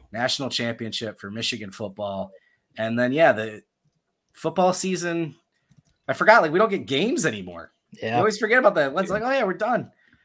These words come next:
Speaker 1: We're not gonna
Speaker 3: Mm-hmm.
Speaker 1: see Blake Corum and Trevor Keegan and Zach Zinter and these guys and Mike Sainristil,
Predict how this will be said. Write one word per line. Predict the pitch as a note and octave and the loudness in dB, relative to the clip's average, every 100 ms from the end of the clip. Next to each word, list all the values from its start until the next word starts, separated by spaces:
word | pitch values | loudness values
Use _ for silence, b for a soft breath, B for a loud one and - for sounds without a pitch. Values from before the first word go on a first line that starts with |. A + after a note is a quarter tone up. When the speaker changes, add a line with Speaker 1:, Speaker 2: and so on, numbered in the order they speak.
| b | b
Speaker 1:
We're | C3 | -8
not | C#3+ | -6
gonna | D3+ | -4
Speaker 3:
Mm-hmm. | D#3+ | -2
Speaker 1:
see | - F#3+ | -2 -2
Blake | E3+ C#3 B2 A#2+ | -4 -4 -6 -6
Corum | - B2 B2 G#2+ | -8 -6 -4 -6
and | G2 F#2 | -10 -14
Trevor | - B2 C3+ | -10 -8 -8
Keegan | A#2+ B2 B2+ A2+ G2+ | -10 -12 -14 -12 -14
and | F#2+ F#2 | -16 -12
Zach | A#2 C3 | -8 -8
Zinter | A2+ A#2+ A#2 | -8 -10 -10
and | G2+ | -12
these | G2+ | -14
guys | G2+ A2 A2+ G#2+ | -8 -6 -6 -10
and | G2 - | -14 -6
Mike | C3 D3 | -6 -4
Sainristil, | - A#2+ C3 A2 - G#2 F#2+ | -4 -4 -4 -6 -8 -8 -10